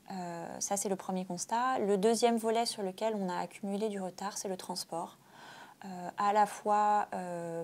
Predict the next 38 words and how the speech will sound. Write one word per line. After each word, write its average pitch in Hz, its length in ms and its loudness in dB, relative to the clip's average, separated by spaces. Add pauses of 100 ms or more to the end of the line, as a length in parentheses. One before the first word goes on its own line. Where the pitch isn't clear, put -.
parce - 280 -2
que, - 100 -18
euh, 185 340 -4 (520)
les 190 180 4
véhicules 214 500 6
neufs 214 420 2 (360)
qui - 140 -8
sont 196 240 2
maintenant 190 300 2
mis 214 180 4
sur - 160 -2
le 196 80 0
marché 202 480 -2
ont, 180 240 -6
ont 185 60 -4
des 185 100 0
performances 202 560 -2
qui - 120 -12
ne 185 40 -6
sont 180 200 -6
pas 196 300 -6 (500)
si, 233 640 0
euh, 175 640 -6
si - 240 -2
bonnes 208 240 2
que 196 120 -4
ça, 196 280 -2 (200)
en 185 100 -4
tout - 100 -12
cas 190 140 -2
moindres 214 360 2
que 196 80 -8
ce - 80 -6
qu'on 185 140 -8
avait 185 180 -4
imaginé, 185 640 -4
euh, 165 220 -6
euh, - 160 -14